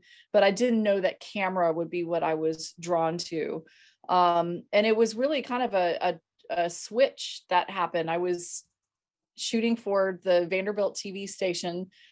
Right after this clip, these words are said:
um, doing segments that I was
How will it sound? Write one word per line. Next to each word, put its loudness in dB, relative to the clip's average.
um, 4
doing 0
segments 2
that 4
I 6
was 2